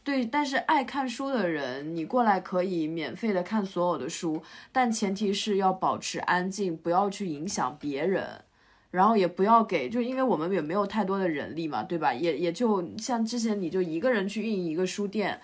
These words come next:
根本就很多东西他是管不过来的，所以他们就应该其实自己管好自己。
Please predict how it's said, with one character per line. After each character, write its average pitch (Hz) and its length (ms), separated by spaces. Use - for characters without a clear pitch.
根 311 160
本 233 160
就 208 220
很 175 220
多 202 220
东 240 220
西 240 200
他 277 100
是 269 100
管 220 300
不 160 80
过 220 200
来 143 220
的， 147 300
所 262 160
以 285 80
他 311 180
们 285 140
就 262 100
应 269 160
该 277 200
其 - 160
实 262 120
自 349 220
己 190 160
管 151 180
好 160 200
自 160 180
己。 151 320